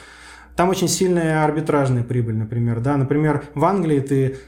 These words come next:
автограф Элвиса Пресли купишь дешевле, чем в Америке, а в Америке ты дешевле купишь автограф Битлз, потому что понятно, что, ну, там его поклонников будет меньше исторически, там. Или, например, в Америке, там, не знаю, автограф Гагарина можно купить дешевле, наверное, там они больше своих, там, не знаю, Нила Армстронга будут,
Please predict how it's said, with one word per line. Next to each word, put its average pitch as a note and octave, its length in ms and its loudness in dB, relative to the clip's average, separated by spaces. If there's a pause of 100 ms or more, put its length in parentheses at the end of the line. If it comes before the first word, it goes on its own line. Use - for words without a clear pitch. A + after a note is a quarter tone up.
(120)
автограф D3+ 560 0
Элвиса D3+ 320 0
Пресли E3 320 0
купишь D3+ 280 0
дешевле, D3 420 0
чем B2+ 180 0
в C3 40 2
Америке, B2+ 420 0
а B2+ 40 2
в - 20 2
Америке D#3+ 340 0
ты C#3+ 80 -2
дешевле C#3+ 400 0
купишь C3+ 240 -2
автограф C#3 420 0
Битлз, B2 400 -2
потому A#2+ 300 -2
что B2 140 -8
понятно, C#3 320 0
что, A#2+ 260 -4
ну, A#2+ 160 -2
там G#2+ 240 -4 (260)
его B2+ 140 0
поклонников C3 500 0
будет C3 160 -2
меньше B2+ 300 0
исторически, B2 600 -4
там. A2+ 200 -2
Или, D3 120 2
например, D3 500 0 (320)
в C3+ 60 0
Америке, D#3 380 2
там, C3+ 180 2
не C3 60 2
знаю, C3+ 140 2
автограф C3+ 380 0
Гагарина D3 400 0
можно A#2 240 -2
купить A#2+ 220 -6
дешевле, A#2 380 -2
наверное, A2 440 -2
там B2 160 -4
они B2 160 2
больше A#2 280 -2
своих, B2+ 380 -2
там, A2 160 -4
не G#2+ 60 -2
знаю, A2 420 -2
Нила C3 240 0
Армстронга A#2 380 -4
будут, G#2+ 300 -8